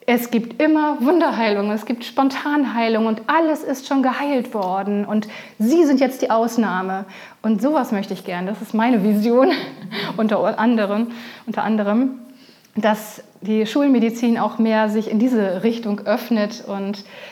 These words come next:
wirklich diese Macht, die sie hat, positiv auch dafür nutzt und,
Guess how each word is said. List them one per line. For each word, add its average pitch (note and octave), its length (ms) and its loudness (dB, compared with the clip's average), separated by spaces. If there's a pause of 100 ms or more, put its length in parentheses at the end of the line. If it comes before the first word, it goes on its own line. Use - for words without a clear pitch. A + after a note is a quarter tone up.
(100)
wirklich A3+ 360 -2
diese G#3 280 0
Macht, - 500 -2
die A3+ 80 0
sie G#3+ 180 -2
hat, C4+ 500 -4
positiv G#3+ 800 -6
auch G#3 200 -10
dafür A3 440 -6
nutzt - 420 -14
und, - 220 -12